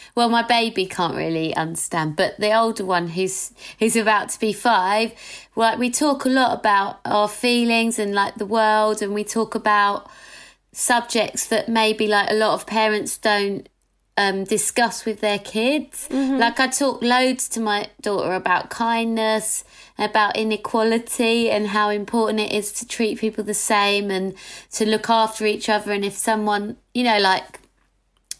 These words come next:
Speaker 1: says hello to her and she do-, and she's too shy to say hello back. Like,
Speaker 2: Mm.
Speaker 1: the other day we talked at great length about how that would have maybe hurt the other person's feelings.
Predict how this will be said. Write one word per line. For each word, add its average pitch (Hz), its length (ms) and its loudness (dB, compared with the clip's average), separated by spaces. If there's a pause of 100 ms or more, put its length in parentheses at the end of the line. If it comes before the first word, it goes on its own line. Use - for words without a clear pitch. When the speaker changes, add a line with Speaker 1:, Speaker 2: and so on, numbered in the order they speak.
Speaker 1:
says 202 300 2
hello 214 320 2
to 214 180 -2
her 170 60 4
and 175 180 0
she - 120 -8
do-, 185 260 0
and 185 160 -2
she's - 200 -6
too 196 240 -2
shy 190 300 0
to 185 140 -10
say 180 440 -2 (500)
hello 202 300 2
back. 190 300 2
Like, 185 180 0
Speaker 2:
Mm. 247 220 0
Speaker 1:
the 208 100 2
other 202 200 2
day 185 220 2
we 175 120 0
talked - 380 -4
at - 120 -8
great 196 300 2
length 196 380 -2
about 180 280 2
how 175 160 0
that 175 200 -4
would 170 160 -4
have 165 160 -6
maybe 170 360 -4
hurt 170 300 -2
the 175 160 -4
other 170 180 -6
person's 175 560 -4
feelings. 175 760 -2